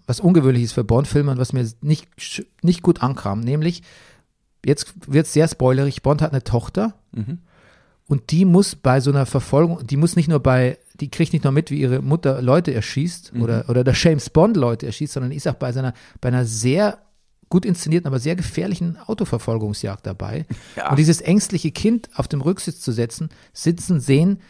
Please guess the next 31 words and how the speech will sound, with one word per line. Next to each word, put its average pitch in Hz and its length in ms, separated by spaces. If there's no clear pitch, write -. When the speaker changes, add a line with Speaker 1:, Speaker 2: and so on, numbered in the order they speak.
Speaker 1:
das - 140
hat 156 120
nichts 170 180
Gutes 190 260
mit 123 140
mir 107 120
gemacht. 95 320
Ich 139 100
hab - 60
Speaker 2:
Mhm. 127 60
Speaker 1:
mir 135 60
gedacht, 135 160
ich 131 140
will 147 100
das 175 160
nicht 170 160
sehen. 208 320
Ich - 140
möchte 170 360
nicht, 170 300
dass 151 160
da 156 120
ein 151 120
Kind 208 400
mit 139 280
drin 120 200
hängt. 92 280
Speaker 2:
Ja, 113 160
ja. 120 120
Speaker 1:
Ich - 40
find, 170 260